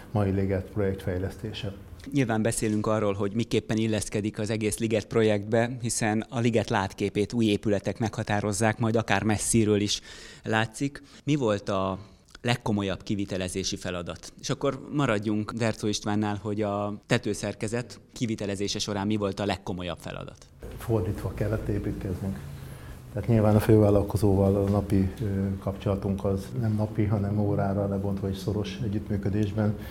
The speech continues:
Speaker 1: ö, zajlott. Azért is, mert nagyon sok szakák dolgozott egymás mellett, hogy visszatérjek a kérdésre.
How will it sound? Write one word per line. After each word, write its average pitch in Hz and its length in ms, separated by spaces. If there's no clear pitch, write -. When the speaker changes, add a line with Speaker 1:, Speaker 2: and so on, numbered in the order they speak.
Speaker 1:
ö, 98 220
zajlott. 113 440
Azért 113 460
is, 117 180
mert 110 240
nagyon 107 200
sok 101 180
szakák 101 380
dolgozott 101 420
egymás 98 340
mellett, 120 320
hogy 104 140
visszatérjek 104 520
a - 140
kérdésre. 110 500